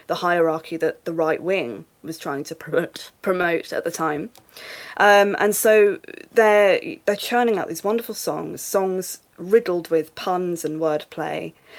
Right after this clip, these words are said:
but also tangos. And this was criticised by the right wing as being this kind of primitive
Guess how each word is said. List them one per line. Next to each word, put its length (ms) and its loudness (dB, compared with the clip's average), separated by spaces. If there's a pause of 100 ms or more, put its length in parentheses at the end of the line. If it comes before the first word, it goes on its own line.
but 100 -2
also 320 -2
tangos. 760 -6 (140)
And 140 0
this 160 2
was 140 2
criticised 580 -6
by 400 -6 (200)
the 100 -4
right 260 0
wing 400 -8
as 160 -8
being 360 -6
this 180 -14
kind 180 -10
of 140 -12
primitive 680 -8